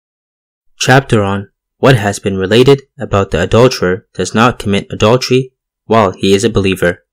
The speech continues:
Abu Hurairah narrated that the Messenger of Allah, peace be upon him, said, "The adulterer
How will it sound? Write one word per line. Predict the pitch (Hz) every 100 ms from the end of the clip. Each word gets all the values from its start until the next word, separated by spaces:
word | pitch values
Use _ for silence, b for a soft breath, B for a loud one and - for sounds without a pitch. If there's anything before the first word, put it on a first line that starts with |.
| _ _ _ _ _ _ _ _
Abu | - 117
Hurairah | 110 113 131 135 107
narrated | 107 120 127 135 - _ _ -
that | 98
the | 104
Messenger | 104 120 - 123 110
of | 98
Allah, | 95 104 107 110 -
peace | 117 -
be | 98
upon | - 104 107
him, | 90
said, | - 107 110 - _ _ _ _ -
"The | 87
adulterer | 101 113 120 135 95 95 -